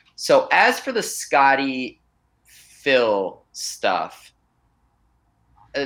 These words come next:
there, there are a couple of pieces to parse out here. In terms of the one point eight seconds, which was the, the heart of his, his complaint, and he said that,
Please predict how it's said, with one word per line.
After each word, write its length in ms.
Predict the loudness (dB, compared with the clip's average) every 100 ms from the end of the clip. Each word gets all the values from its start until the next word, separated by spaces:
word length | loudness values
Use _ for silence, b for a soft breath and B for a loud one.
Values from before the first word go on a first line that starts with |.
| -2
there, 340 | 0 0 0 -2
there 220 | 2 2
are 40 |
a 100 | 2
couple 300 | 0 0 0
of 140 | 0 -2
pieces 420 | -8 -8 -10 -8
to 100 | -10
parse 460 | -6 2 2 2
out 220 | 0 0 -2
here. 360 | -6 -6 -12 _ -8
In 180 | -6 -4
terms 360 | -2 -2 2
of 140 | 2 4
the 140 | 4
one 320 | 6 4 2
point 280 | 2 2 4
eight 240 | 2 -2
seconds, 640 | 0 0 0 -4 -10 -8 -8
which 180 | -8
was 220 | -10 -10 -4
the, 280 | -2 -2 -2 -4
the 100 | -2
heart 400 | 2 2 2 -2
of 100 | -4
his, 380 | -8 -8 -16 -18 B B B -2
his 180 | -2 0
complaint, 480 | -6 0 2 2 -4
and 140 | -6
he 140 | -6 -4
said 320 | 2 2 4
that, 440 | 4 4 0 -8